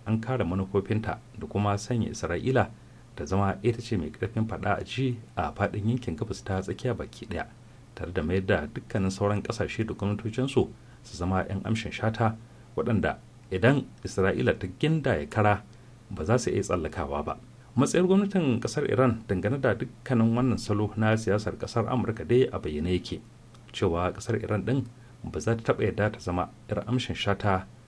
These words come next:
ga irin waɗannan baƙaƙen manufofi na Amurka da kuma ƙasashen yammacin duniya ba. Wannan yana ɗaya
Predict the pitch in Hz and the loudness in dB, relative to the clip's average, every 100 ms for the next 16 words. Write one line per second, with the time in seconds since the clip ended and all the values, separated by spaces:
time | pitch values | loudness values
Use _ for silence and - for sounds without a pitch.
0 | - - 73 - 113 95 - 107 98 95 | -10 -6 -4 -2 0 0 0 0 -2 -2
1 | 107 - 95 95 95 95 95 101 98 - | -2 -2 0 2 2 0 -2 0 -2 0
2 | 107 92 - 78 - - - 98 95 90 | 0 0 0 -6 -10 -18 -6 0 2 2
3 | - - 80 117 120 78 80 87 82 90 | -2 -4 0 2 2 0 -4 -4 -2 -2
4 | 82 - - - - - - 120 185 156 | -2 -4 -8 -12 -18 -18 -2 4 4 4
5 | 143 - 131 | 2 4 4